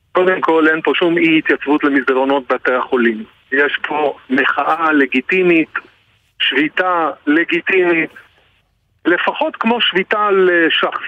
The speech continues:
שכר או על, אה, שעות תורנות. זה לא פחות לגיטימי.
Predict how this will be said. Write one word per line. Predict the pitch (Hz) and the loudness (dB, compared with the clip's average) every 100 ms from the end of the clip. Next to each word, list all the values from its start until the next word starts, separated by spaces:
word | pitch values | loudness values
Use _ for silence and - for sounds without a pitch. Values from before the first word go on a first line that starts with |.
| - | -8
שכר | 175 - 190 190 180 | -8 -4 -2 0 0
או | 165 170 170 180 170 | 0 0 0 2 2
על, | 160 160 156 | 2 2 4
אה, | 156 | 2
שעות | 143 208 160 | 2 -2 -2
תורנות. | 175 151 151 135 - - _ _ | -2 0 0 -2 -4 -20 _ _
זה | 190 202 | -4 0
לא | 214 - | -2 -2
פחות | 190 196 185 | -4 -4 -2
לגיטימי. | 175 139 - 202 185 | -2 -2 0 2 2